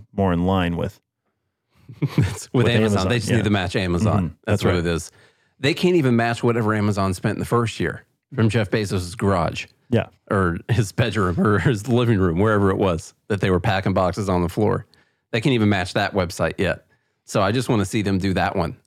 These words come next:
Speaker 2: I doubt he spent sixteen billion dollars on their systems <laughs> that year. You know,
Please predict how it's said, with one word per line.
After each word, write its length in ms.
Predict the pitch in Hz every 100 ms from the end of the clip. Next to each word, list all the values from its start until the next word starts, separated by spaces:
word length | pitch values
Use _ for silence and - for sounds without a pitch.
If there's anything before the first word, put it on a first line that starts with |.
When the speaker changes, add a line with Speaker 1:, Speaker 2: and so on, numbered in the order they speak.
| _
Speaker 2:
I 100 | 101
doubt 220 | 107 104 95
he 80 | 95
spent 200 | 113 -
sixteen 380 | 101 - 101
billion 240 | 87 90 90
dollars 280 | 90 87 85
on 80 | 87
their 80 |
systems 560 | 85 104 92 90 - - - - 160
<laughs> 280 | - 143
that 300 | 143 120 113
year. 220 | 104 92 95 127 - _ _
You 160 | - 117
know, 220 | 95 95